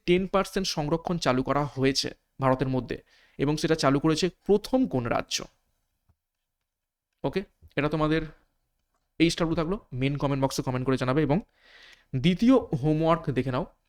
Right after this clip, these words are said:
ভারত কোন সালে বিশ্ব বাণিজ্য সংস্থায়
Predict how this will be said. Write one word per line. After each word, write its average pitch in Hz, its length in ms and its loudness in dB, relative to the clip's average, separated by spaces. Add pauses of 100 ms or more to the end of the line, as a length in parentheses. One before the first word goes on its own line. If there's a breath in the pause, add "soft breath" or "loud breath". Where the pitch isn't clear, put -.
(880)
ভারত 214 280 6 (200)
কোন 196 200 6
সালে 226 140 2 (120)
বিশ্ব 160 180 0 (120)
বাণিজ্য 147 240 0 (140)
সংস্থায় 139 400 -4